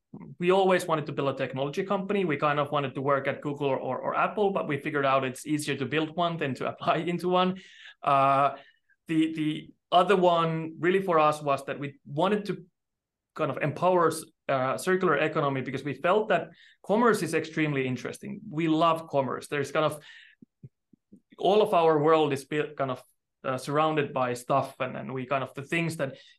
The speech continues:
you know, make us who we are, that sofa there is, it's kind of, you, you've made a conscious decision to acquire that. And those make, uh, w-, bring a lot of value to our life. But at the same time, we want to figure out how do we do it so that it doesn't come at the cost of the planet?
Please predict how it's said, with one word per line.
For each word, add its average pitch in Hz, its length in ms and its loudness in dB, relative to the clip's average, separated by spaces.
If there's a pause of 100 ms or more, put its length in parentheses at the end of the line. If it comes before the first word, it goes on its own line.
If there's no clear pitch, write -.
you 143 80 -6
know, 123 320 -2
make 165 400 0
us 147 160 0
who 147 100 -8
we 143 220 -2
are, 131 300 2
that 151 280 -2
sofa 151 420 0
there 131 220 -4
is, 131 180 -8
it's 139 200 -8
kind 135 160 -2
of, 127 120 -8
you, 143 200 -4
you've 147 160 -6
made 160 180 0
a 147 60 0
conscious 143 320 -6
decision 139 480 -6
to 131 80 -8
acquire 131 440 -4
that. 131 240 -6
And 135 220 -10 (460)
those 180 200 2
make, 180 340 2
uh, 139 400 2
w-, - 240 -10
bring 160 220 -4
a 151 40 0
lot 175 180 4
of - 80 0
value 156 240 2
to 135 120 -4
our 135 60 -4
life. 143 320 -6
But 151 100 0
at 147 100 -2
the 175 60 -2
same 214 240 2
time, 175 220 0
we 147 100 -2
want 151 200 -2
to 147 60 -10
figure 143 260 -2
out 131 100 2
how 151 120 2
do 180 80 4
we 165 160 2
do 151 400 -2 (500)
it 135 180 -6
so 147 300 4
that 135 180 2
it 127 80 -4
doesn't 147 240 -2
come 135 200 0
at 135 80 -6
the - 80 -8
cost - 240 -2
of - 100 -12
the - 60 -10
planet? - 420 -8